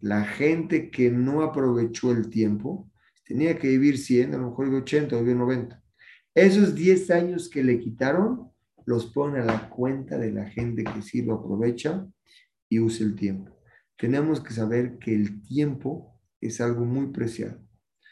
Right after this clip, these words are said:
Si nosotros preguntamos, ¿qué le pedimos a Dios en la tefilá? Unos piden parnasá, otros piden refuá, otros piden que le vaya bien el negocio, piden cosas,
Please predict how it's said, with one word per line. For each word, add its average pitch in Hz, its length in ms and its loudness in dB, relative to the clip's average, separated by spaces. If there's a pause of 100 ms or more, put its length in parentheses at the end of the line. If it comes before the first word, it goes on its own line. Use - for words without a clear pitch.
(240)
Si - 160 -4
nosotros 175 440 2
preguntamos, 143 1080 0 (280)
¿qué 151 180 4
le 156 140 4
pedimos 127 580 0
a 113 100 -2
Dios 120 360 0
en 117 100 -2
la 104 140 -2
tefilá? - 500 -6 (360)
Unos 151 260 2
piden 123 280 2
parnasá, 117 720 -4 (440)
otros 120 320 -2
piden 113 320 -2
refuá, 107 840 -2 (460)
otros 107 360 -2
piden 107 600 2
que - 100 -8
le 98 80 0
vaya 107 140 2
bien 107 200 2
el 92 120 -2
negocio, 110 880 0 (880)
piden 165 300 0
cosas, 151 440 -2